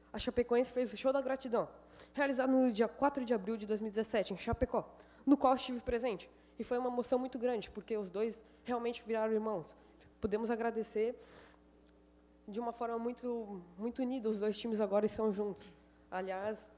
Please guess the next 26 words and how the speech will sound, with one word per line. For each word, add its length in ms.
quando 460
o 40
Atlético 340
Nacional 320
fez 220
o 40
gol 160
em 40
cima 220
da 80
Chapecoense, 580
a 80
torcida 400
de, 140
de 120
Chapecó 480
aplaudiu, 600
como 160
forma 300
de 80
agradecimento 720
em 160
todos 260
os 80
aspectos, 580
aspectos. 580